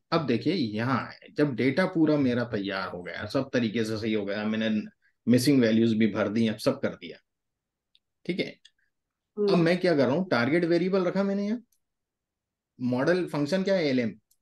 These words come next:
Speaker 1: इतना सा फॉर्मूला है एलएम, जैसे मीन लिखते थे यहाँ एलएम लिखना है, एलएम for linear model।
Speaker 2: अच्छा।
Speaker 1: Got it?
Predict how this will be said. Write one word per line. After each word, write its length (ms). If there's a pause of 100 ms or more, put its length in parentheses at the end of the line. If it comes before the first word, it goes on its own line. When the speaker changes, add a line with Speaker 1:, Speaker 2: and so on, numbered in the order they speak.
(760)
Speaker 1:
इतना 400
सा 160
फॉर्मूला 380
है 160
एलएम, 220 (920)
जैसे 200
मीन 220
लिखते 300
थे 80
यहाँ 160
एलएम 260
लिखना 200
है, 120
एलएम 440
for 220
linear 420
model। 300 (1300)
Speaker 2:
अच्छा। 500 (260)
Speaker 1:
Got 160
it? 160